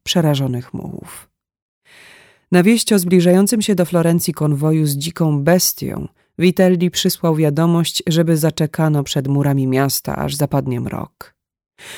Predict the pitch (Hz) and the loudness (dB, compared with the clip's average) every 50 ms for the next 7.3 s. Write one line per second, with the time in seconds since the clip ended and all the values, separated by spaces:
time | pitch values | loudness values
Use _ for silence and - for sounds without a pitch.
0 | - - - - - 165 147 151 175 175 175 175 190 196 196 - 208 202 175 175 | -20 -20 -10 -4 -2 0 2 2 2 2 4 2 2 2 2 2 0 0 2 0
1 | 139 123 - 117 123 - - 143 - - - - 131 113 - - - 151 - - | 0 0 -2 -6 -6 -6 -6 -8 -10 -10 -8 -8 -8 -6 -8 -8 -8 -8 -6 -6
2 | 139 143 - 147 147 147 151 160 170 - - - - _ _ _ _ - - 180 | -6 -2 -2 -2 0 0 0 -2 -2 -4 -10 -20 -20 _ _ _ _ 0 4 6
3 | 185 190 208 196 180 180 190 180 156 - - - - 131 113 - 135 120 135 143 | 8 8 8 6 6 4 4 4 2 0 -4 -6 -6 -6 -4 -4 -4 -4 -2 -2
4 | 131 - 131 123 - - 127 135 139 131 127 - - - 139 131 131 123 123 123 | -2 -2 -4 -4 -4 -4 -2 -2 -2 -2 -2 -2 -4 -4 -2 -2 -2 -2 -2 -4
5 | 123 113 127 139 143 _ _ _ _ _ _ _ _ _ _ _ _ _ _ - | -4 -4 -6 -8 -10 _ _ _ _ _ _ _ _ _ _ _ _ _ _ -2
6 | 175 156 170 160 - 170 165 160 156 180 190 196 - - 214 196 160 143 143 135 | 0 2 2 2 2 2 2 4 4 4 4 4 4 2 2 2 2 0 -2 -2
7 | 135 131 - - - - | -2 -2 -4 -6 -6 -8